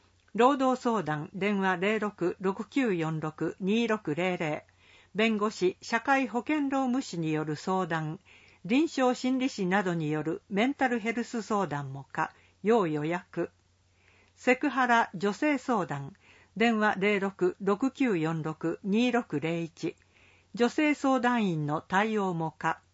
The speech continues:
テレワーク相談、電話零六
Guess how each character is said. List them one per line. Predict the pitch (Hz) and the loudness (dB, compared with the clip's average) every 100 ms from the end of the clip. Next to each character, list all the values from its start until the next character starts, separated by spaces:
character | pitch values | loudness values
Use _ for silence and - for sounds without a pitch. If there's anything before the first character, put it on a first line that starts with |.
| _ _ _ _ _ _ _ _ | _ _ _ _ _ _ _ _
テ | - 247 | 0 2
レ | 311 | 4
ワ | 285 | 4
ー | 277 | 2
ク | - | -2
相 | - 233 190 | -2 0 0
談、 | 143 143 180 _ - _ | -4 -8 -12 _ -20 _
電 | 185 214 190 | 0 2 2
話 | 185 180 | 0 2
零 | 202 196 | 0 0
六 | 190 - 170 | -2 -2 -4